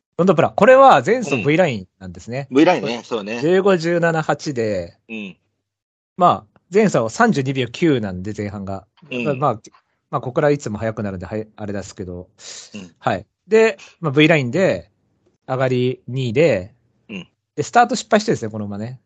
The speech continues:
Speaker 1: 結構。
Speaker 2: うん。
Speaker 1: なんで、で、外からだったんで、
Speaker 2: うん。
Speaker 1: まあ、結構基本的には前々で来ましたじゃないですか。前とこう、
Speaker 2: うん。
Speaker 1: スマドリアが四着止まりみたいな感じだったんで。
Speaker 2: はいはいはいはい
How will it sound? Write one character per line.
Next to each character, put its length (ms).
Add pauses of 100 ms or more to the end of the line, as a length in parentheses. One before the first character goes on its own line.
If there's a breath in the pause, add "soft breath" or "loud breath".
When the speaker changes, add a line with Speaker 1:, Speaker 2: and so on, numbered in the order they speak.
(180)
Speaker 1:
結 160
構。 40
Speaker 2:
う 40
ん。 240 (420)
Speaker 1:
な 100
ん 60
で、 220 (400)
で、 80
外 240
か 100
ら 80
だ 80
っ 60
た 100
ん 60
で、 320 (200)
Speaker 2:
う 40
ん。 280
Speaker 1:
ま 160
あ、 120 (120)
結 140
構 80
基 100
本 160
的 120
に 80
は 60
前 220
々 200
で 60
来 120
ま 80
し 60
た 80
じ 40
ゃ 20
な 0
い 20
で 20
す 60
か。 60
前 260
と 180
こ 360 (380 soft breath)
う、 40
Speaker 2:
う 40
ん。 120 (220)
Speaker 1:
ス 140
マ 120
ド 80
リ 140
ア 20
が 80
四 200
着 220
止 100
ま 100
り 100
み 60
た 80
い 20
な 40
感 120
じ 60
だ 60
っ 20
た 140
ん 20
で。 60
Speaker 2:
は 100
い 40
は 40
い 20
は 80
い 40
は 140
い 120